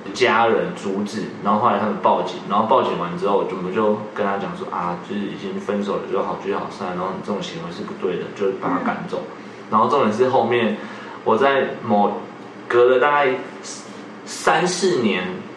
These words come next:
Speaker 1: 我在交友软体上面遇到那个当初那个男生的家人。
Speaker 2: 嗯。
Speaker 1: 这又是另外一段故事。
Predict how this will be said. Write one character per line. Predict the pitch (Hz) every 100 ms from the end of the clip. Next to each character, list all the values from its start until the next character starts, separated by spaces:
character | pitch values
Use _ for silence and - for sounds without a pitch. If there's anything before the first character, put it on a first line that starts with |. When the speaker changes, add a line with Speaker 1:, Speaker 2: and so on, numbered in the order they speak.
| -
Speaker 1:
我 | 113
在 | 143
交 | - 139
友 | 110
软 | 101 110
体 | 107
上 | 110 110
面 | 110
遇 | 117
到 | 113 110
那 | 110
个 | 101
当 | 90 107
初 | 110 107 101 101 - - - -
那 | 123
个 | 110
男 | 90 90
生 | 101
的 | 95
家 | 92 92 180
人。 | 85 - - -
Speaker 2:
嗯。 | 269 247 220 190 - -
Speaker 1:
这 |
又 | 120
是 | 117
另 | 113
外 | 107
一 | 92
段 | 92
故 | 92 87
事。 | -